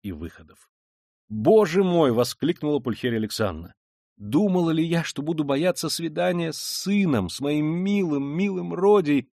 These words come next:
как теперь боюсь? Я боюсь, Дмитрий Прокофьевич», прибавила она, робко взглянув на него. «Не бойтесь, маменька», сказала Дуня, целуя ее.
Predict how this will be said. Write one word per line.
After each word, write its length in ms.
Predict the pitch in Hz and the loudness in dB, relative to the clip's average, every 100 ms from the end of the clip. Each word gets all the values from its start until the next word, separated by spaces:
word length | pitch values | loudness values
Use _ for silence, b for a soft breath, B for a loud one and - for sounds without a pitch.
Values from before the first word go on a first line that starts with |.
| _ - | _ -10
как 200 | 160 - | -10 -8
теперь 460 | - 156 156 143 | -12 -8 -2 -2
боюсь? 560 | 110 110 107 98 - - _ _ _ - | -2 -2 -2 -4 -8 -16 _ _ _ -12
Я 160 | 127 | -10
боюсь, 680 | 123 120 123 120 120 113 - - | -10 -8 -6 -6 -6 -8 -18 -8
Дмитрий 400 | 98 131 127 107 | -6 -4 -8 -12
Прокофьевич», 720 | 95 98 92 - - - - _ _ _ _ | -12 -10 -10 -12 -16 -20 -20 _ _ _ _
прибавила 560 | - 107 98 90 87 80 | -6 -2 -2 -2 -4 -6
она, 340 | 85 127 131 - | -6 -6 -8 -10
робко 440 | 85 104 113 - | -10 -8 -8 -10
взглянув 540 | 95 87 92 90 82 - | -12 -10 -8 -8 -10 -14
на 60 | |
него. 300 | 80 78 76 _ _ _ _ _ _ _ | -16 -16 -18 _ _ _ _ _ _ _
«Не 200 | 110 135 | -10 -8
бойтесь, 500 | 139 127 113 85 85 | -6 -4 -4 -4 -10
маменька», 500 | 98 87 73 73 - _ _ _ _ | -8 -8 -8 -14 -20 _ _ _ _
сказала 420 | - 104 85 87 | -10 -8 -6 -6
Дуня, 300 | 78 101 104 | -6 -6 -6
целуя 420 | - - 80 78 76 | -8 -12 -12 -12 -10
ее. 360 | 73 76 71 | -12 -12 -14